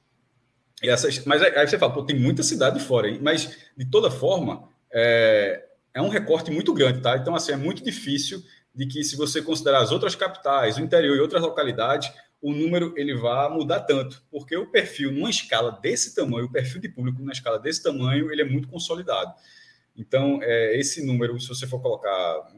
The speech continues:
enfim, outro, um painel realmente nacional,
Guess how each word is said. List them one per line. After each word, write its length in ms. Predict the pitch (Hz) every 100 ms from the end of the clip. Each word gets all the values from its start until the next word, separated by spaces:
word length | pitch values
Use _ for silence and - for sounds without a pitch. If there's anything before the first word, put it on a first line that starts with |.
| 98 95 _ _ 101
enfim, 280 | 95 101
outro, 240 | 104 131 135
um 60 |
painel 420 | 127 120 113 113 -
realmente 520 | - 156 143 147 131
nacional, 640 | 131 120 123 104 110 131